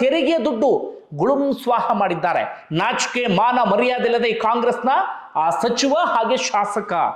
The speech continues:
ಒಂದು ಕಡೆಯಿಂದ ಬಿ ನಾಗೇಂದ್ರ, ಮತ್ತೊಂದು ಕಡೆಯಿಂದ ಬಸನಗೌಡ ದದ್ದಲ್. ನಿಮ್ಮೆಲ್ಲರಿಗೂ ಕೂಡ ಗೊತ್ತು, ಅದನ್ನ ನಾ ಜಾಸ್ತಿ ಹೇಳೋದಕ್ಕೆ ಹೋಗೋದಿಲ್ಲ, ತುಂಬಾ ಡ್ರ್ಯಾಗ್ ಮಾಡಿದ ಹಾಗಾಗುತ್ತೆ. ಮತ್ತೊಂದು ಮೂಡ ಹಗರಣ.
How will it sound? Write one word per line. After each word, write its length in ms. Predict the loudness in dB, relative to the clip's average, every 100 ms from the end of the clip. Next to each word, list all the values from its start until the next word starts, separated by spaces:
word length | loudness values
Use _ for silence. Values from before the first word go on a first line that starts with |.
| -8 -20 _
ಒಂದು 140 | -4 -2
ಕಡೆಯಿಂದ 240 | 0 0
ಬಿ 220 | 0 0
ನಾಗೇಂದ್ರ, 400 | 0 0 0 2
ಮತ್ತೊಂದು 300 | 0 0 -2
ಕಡೆಯಿಂದ 260 | -2 -2 0
ಬಸನಗೌಡ 460 | 0 -2 0 0 0
ದದ್ದಲ್. 520 | 0 0 0 0 -4 -10 -6
ನಿಮ್ಮೆಲ್ಲರಿಗೂ 380 | -2 0 2
ಕೂಡ 160 | 2 2
ಗೊತ್ತು, 280 | 2 2 2
ಅದನ್ನ 160 | 0
ನಾ 120 | 0 -2
ಜಾಸ್ತಿ 340 | -2 -2 0
ಹೇಳೋದಕ್ಕೆ 260 | 0 0 0
ಹೋಗೋದಿಲ್ಲ, 300 | 0 2 0 -2 -8 -6
ತುಂಬಾ 260 | -2 0 0
ಡ್ರ್ಯಾಗ್ 420 | 0 2 2 0
ಮಾಡಿದ 200 | 0 0
ಹಾಗಾಗುತ್ತೆ. 480 | -2 -2 -2 -2 -2
ಮತ್ತೊಂದು 300 | -2 0 0
ಮೂಡ 240 | 2 2
ಹಗರಣ. 380 | 2 0 0 -2